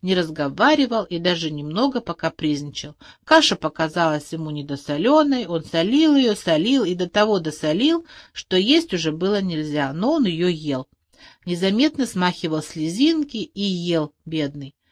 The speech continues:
Лелишна знала, в таких случаях лучше помалкивать, делать вид, что ничего не случилось. Недавно она водила дедушку в больницу, а на другой день зашла к врачу, и тот объяснил, что у дедушки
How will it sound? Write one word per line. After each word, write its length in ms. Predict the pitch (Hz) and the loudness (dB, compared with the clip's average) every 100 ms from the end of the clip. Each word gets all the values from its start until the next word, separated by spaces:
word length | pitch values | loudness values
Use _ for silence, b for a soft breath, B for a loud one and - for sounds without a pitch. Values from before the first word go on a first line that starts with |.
| _ - | _ -8
Лелишна 520 | 180 240 240 - 185 | 2 4 4 0 -4
знала, 360 | 170 165 156 151 | -4 -2 -2 -2
в 60 | |
таких 400 | - 165 - 339 | -2 -4 0 0
случаях 600 | - 339 339 - 294 269 _ b b | 2 4 4 4 2 0 _ b b
лучше 300 | 196 220 226 | 0 2 0
помалкивать, 760 | 214 208 196 175 165 160 160 | 2 2 4 2 0 -4 -4
делать 400 | 170 185 160 151 | -2 0 0 -2
вид, 320 | 190 302 330 _ b b | 2 2 2 _ b b
что 220 | - 185 | -6 -2
ничего 440 | 185 - 190 196 | 0 -2 -2 2
не 140 | 247 196 | 0 0
случилось. 680 | - 156 - 160 147 143 - _ b b b | -4 -6 -6 -4 -4 -6 -10 _ b b b
Недавно 580 | 185 185 294 277 175 165 | -2 4 4 4 2 -2
она 280 | 175 202 190 | 0 2 2
водила 420 | 160 160 269 240 | 0 0 2 2
дедушку 520 | 160 160 175 - - | 0 -2 -4 -6 -4
в 60 | 185 | -2
больницу, 760 | 180 196 185 156 139 - 139 - | 0 0 0 -4 -8 -12 -14 -8
а 80 | |
на 160 | 170 180 | -4 -4
другой 380 | 165 160 160 156 | -2 -4 -2 -2
день 260 | 170 311 | 0 -2
зашла 400 | 220 165 - 196 | 0 -2 0 -2
к 80 | 214 | -2
врачу, 480 | 202 190 - 151 139 B B B | -2 -4 -4 -6 -8 B B B
и 120 | B 190 | B 2
тот 260 | 220 214 | 2 2
объяснил, 560 | 170 160 170 - 311 320 | 0 -2 -4 -2 0 0
что 260 | - 165 | -2 0
у 80 | 156 | 0
дедушки 680 | 160 285 330 233 - 131 120 | 2 0 2 0 -2 -6 -14